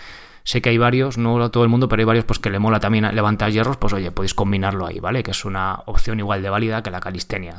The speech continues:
Ya al final son cuestión de, de gustos. Siguiente pregunta. Hola Sergio, primero, como casi todos, felicitarte por este trabajo tan bueno que estás haciendo.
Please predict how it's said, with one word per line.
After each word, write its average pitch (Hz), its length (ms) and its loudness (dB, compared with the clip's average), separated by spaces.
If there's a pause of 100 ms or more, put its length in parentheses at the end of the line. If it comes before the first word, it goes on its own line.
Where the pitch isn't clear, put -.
Ya 101 200 -4
al 110 40 -2
final 107 280 -4
son 107 260 -2
cuestión 98 360 -2
de, 87 220 -8
de 90 120 -8
gustos. - 480 0 (1200)
Siguiente 180 360 4
pregunta. 113 460 0 (340)
Hola 175 160 2
Sergio, 135 340 -2
primero, 165 380 0
como 139 200 -2
casi 131 280 -4
todos, 170 420 2
felicitarte 127 500 -2
por 123 120 0
este 117 160 -2
trabajo 117 320 0
tan 104 160 0
bueno 143 180 0
que 110 80 -6
estás 107 220 -8
haciendo. 156 580 -2